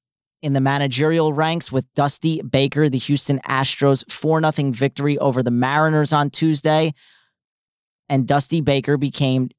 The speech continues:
just the twelfth major league manager to win two thousand career games. That's significant because he's the first African-American manager to reach that milestone. However, he has still yet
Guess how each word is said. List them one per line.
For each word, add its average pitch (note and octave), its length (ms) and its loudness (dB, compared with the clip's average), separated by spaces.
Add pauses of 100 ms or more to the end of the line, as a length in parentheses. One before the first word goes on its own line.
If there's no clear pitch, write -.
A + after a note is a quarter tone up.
just C#3 300 -2
the C3 140 0
twelfth D3 600 -2 (100)
major C#3+ 440 2
league D#3+ 180 2
manager C3+ 480 0
to B2+ 80 0
win A#2+ 240 0
two E3 480 0
thousand C3 640 -2
career B2+ 380 0
games. A2+ 580 -2 (480)
That's D3 220 0
significant D#3 720 0
because C3+ 240 2
he's B2+ 160 -2
the B2 100 -6
first C#3+ 380 0
African-American C#3 880 0
manager A#2+ 480 0 (200)
to C#3 100 0
reach C3+ 220 0
that B2 140 0
milestone. B2 600 0 (220)
However, D3+ 640 0 (480)
he D3 180 0
has C#3 180 2
still D3+ 500 0
yet C#3 340 -2